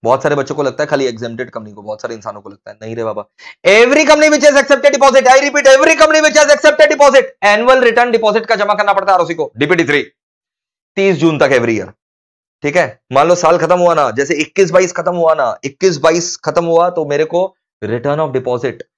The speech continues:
मतलब पूरा detail of deposit, इक्कीस बाईस में पूरा detail of deposit मेरे को जमा करना पड़ता है आरओसी को तीस जून को। तो इक्कीस बाईस खत्म हो गया तो तीस जून दो हज़ार बाईस को।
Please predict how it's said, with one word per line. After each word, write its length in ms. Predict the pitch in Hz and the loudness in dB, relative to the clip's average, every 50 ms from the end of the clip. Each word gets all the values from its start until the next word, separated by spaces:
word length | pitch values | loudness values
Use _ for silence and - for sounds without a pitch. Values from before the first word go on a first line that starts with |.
| _ _ _ _ | _ _ _ _
मतलब 220 | 113 123 180 - - | -6 -4 -4 -4 -2
पूरा 180 | 170 170 160 | 0 0 0
detail 320 | 127 123 135 156 151 151 139 | 0 -2 -4 -4 -4 -4 -4
of 60 | 123 | -4
deposit, 300 | 131 120 123 110 113 110 _ | -4 -6 -6 -6 -8 -12 _
इक्कीस 300 | - 117 _ - 147 131 | -20 -14 _ -10 -8 -6
बाईस 300 | 120 123 120 120 120 - | -4 -4 -4 -4 -8 -10
में 240 | 135 147 175 185 - _ _ _ _ - | -8 -8 -8 -8 -10 _ _ _ _ -4
पूरा 160 | 175 180 175 | -2 0 0
detail 300 | 131 131 135 156 160 151 | 0 -2 -4 -4 -4 -4
of 100 | 131 123 | -4 -4
deposit 340 | 123 120 120 127 151 143 131 | -4 -6 -6 -6 -8 -8 -10
मेरे 120 | 131 131 | -10 -8
को 100 | - 131 | -10 -10
जमा 160 | 113 117 139 | -8 -8 -8
करना 180 | 135 135 123 120 | -8 -8 -10 -12
पड़ता 200 | 117 110 - 113 | -12 -12 -10 -10
है 60 | 104 | -10
आरओसी 200 | 101 98 - 87 | -10 -12 -16 -20
को 140 | _ _ _ _ _ _ _ _ _ _ _ _ _ _ _ _ _ - | _ _ _ _ _ _ _ _ _ _ _ _ _ _ _ _ _ -6
तीस 240 | 185 190 196 170 127 | -4 -2 -2 -4 -4
जून 240 | 104 127 120 104 101 | -6 -6 -8 -8 -10
को। 200 | - 82 - _ _ | -14 -16 -18 _ _
तो 80 | - - | -10 -8
इक्कीस 280 | 127 131 - 175 170 | -8 -6 -4 -2 -2
बाईस 180 | 156 190 185 - | 0 0 -2 -2
खत्म 240 | - 170 160 190 196 | -2 -2 0 0 0
हो 100 | 196 196 | 0 0
गया 180 | 196 214 214 214 - _ - | -2 -4 -4 -6 -10 _ -14
तो 60 | 123 | -12
तीस 240 | 113 - 120 117 113 | -10 -8 -6 -6 -4
जून 160 | 110 131 135 131 | -6 -4 -4 -2
दो 100 | 135 139 | -2 0
हज़ार 180 | 135 139 135 | 0 0 0
बाईस 220 | 131 131 131 127 - | 0 -2 -2 -6 -10
को। 160 | - 139 | -18 -20